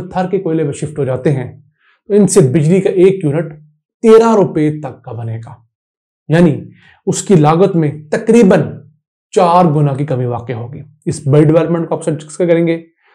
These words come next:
जबकि आज की दूसरी खबर, पाकिस्तान में रेस्क्यू सर्विस सबसे पहले पंजाब में परवेज इलाही दौर के में शुरू हुई।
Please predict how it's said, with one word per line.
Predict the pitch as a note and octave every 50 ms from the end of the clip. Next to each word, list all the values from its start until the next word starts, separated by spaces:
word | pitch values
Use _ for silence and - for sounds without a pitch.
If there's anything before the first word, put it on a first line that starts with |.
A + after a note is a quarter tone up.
| _ _ -
जबकि | F3 D#3 D3+ E3+ F3+
आज | D3 C#3+ C#3+ C#3+
की | - D#3 B2+
दूसरी | A2+ G3+ - - - -
खबर, | - - G#3+ A#3 A#3 - - - _ _ _ _ _ _ _ _ _ _ _ _ _ _ -
पाकिस्तान | D#3+ E3 G3+ F#3 - - G#3 G#3 G3+ G3
में | G3 G3+ G#3 F3+ D3 - -
रेस्क्यू | A2+ D#3+ F#3 F3+ - - - A#3 G3+
सर्विस | - - D#3 B2+ B2 C3 A2+ - - - - _ _ -
सबसे | - - G#3+ - - - G3
पहले | - - D#3+ D#3+ D#3+
पंजाब | D#3+ D3+ C#3 C3 C3+ C#3+ C#3+ D3+
में | D3+ D3+ D3+
परवेज | D#3 C#3 C#3 D#3 E3+
इलाही | F3 F3 E3+ D3+
दौर | D#3+ D#3+ D#3
के | D#3+ E3+
में | D#3+
शुरू | D#3 - E3+ E3+
हुई। | E3 D#3+ D#3+ D#3 -